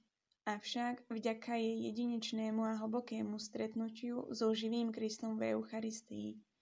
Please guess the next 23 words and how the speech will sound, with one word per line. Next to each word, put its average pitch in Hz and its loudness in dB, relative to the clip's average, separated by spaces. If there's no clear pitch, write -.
ktorý 220 6
k 226 -2
nej 208 2
sám 214 0
prišiel, 214 0
pochopila, 220 -2
že 233 4
žiť 233 0
svoje 208 2
sny 214 -4
a 202 0
plány 104 -2
nestačí. 110 -6
Svojou 220 4
smrťou 214 2
ukázala, 214 0
že 214 2
každý 226 2
jeden 220 2
z 220 0
nás 220 -4
má 214 0
v - -16